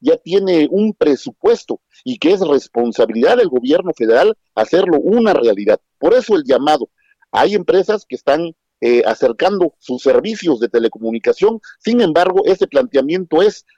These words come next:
para que el gobierno federal pueda aterrizar a través de la, eh, Comisión Federal de Electricidad,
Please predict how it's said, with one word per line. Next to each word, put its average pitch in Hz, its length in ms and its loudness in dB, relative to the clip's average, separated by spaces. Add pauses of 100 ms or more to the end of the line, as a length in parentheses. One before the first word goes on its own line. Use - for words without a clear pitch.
(140)
para 113 240 2
que 120 320 0
el 113 80 -2
gobierno 147 420 -2
federal 131 440 0
pueda 165 240 0
aterrizar 123 580 -2 (260)
a 110 80 -4
través 139 340 -4
de 185 80 -2
la, 117 320 -2 (500)
eh, 117 160 -4
Comisión 123 380 -2
Federal 147 260 2
de 170 60 2
Electricidad, 165 640 -2